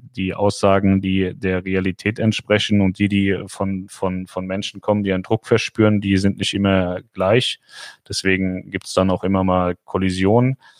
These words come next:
Aber mein Job ist es, die Leute ehrlich zu beraten und zu informieren, dass sie jede Eventualität kennen. Zuletzt gab's einen Streit darum,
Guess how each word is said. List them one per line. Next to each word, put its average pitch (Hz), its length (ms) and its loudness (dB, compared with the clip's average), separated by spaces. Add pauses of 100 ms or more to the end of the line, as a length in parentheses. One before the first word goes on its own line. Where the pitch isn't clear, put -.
(280)
Aber 98 240 0
mein 92 240 4
Job 98 240 2
ist - 180 2
es, 101 200 2
die 92 80 2
Leute 92 380 4
ehrlich 101 500 0
zu - 180 -4
beraten 107 600 0
und 92 440 -10
zu - 140 -10
informieren, 98 560 2
dass 104 140 0
sie 98 80 -2
jede 98 300 0
Eventualität 95 600 -4 (300)
kennen. 131 320 0 (640)
Zuletzt 92 420 -2
gab's 90 260 0
einen 95 60 -4
Streit 98 480 0
darum, 101 540 2